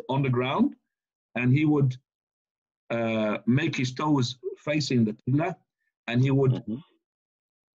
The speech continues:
Speaker 1: put his heels together, yes?
Speaker 2: That's correct.
Speaker 1: And he will put his feet upright,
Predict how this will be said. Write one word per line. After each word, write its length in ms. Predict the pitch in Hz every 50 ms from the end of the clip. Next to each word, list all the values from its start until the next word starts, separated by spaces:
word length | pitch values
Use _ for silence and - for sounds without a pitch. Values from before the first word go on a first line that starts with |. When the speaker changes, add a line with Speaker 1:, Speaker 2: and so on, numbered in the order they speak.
| _ _
Speaker 1:
put 160 | - 185 - - -
his 160 | 147 131 127
heels 420 | 117 113 143 185 190 170 139 127 -
together, 440 | - 117 107 - 127 131 165 - - - -
yes? 360 | - 233 226 - - - _ _ _ _ _ _ _ _ _ _ _ _ _ _ _ _ _ _ _ _ _ _
Speaker 2:
That's 300 | - 82 117 120 113 -
correct. 580 | - 107 104 113 139 170 - _ _ _ - - _ - 131
Speaker 1:
And 100 | 131 147
he 80 | 147 143
will 200 | 139 139 131 127
put 240 | - 175 - -
his 300 | 139 139 127 120 113 - - _ _
feet 240 | 170 165 151 127 - -
upright, 520 | 156 135 - 147 135 139 165 240 - -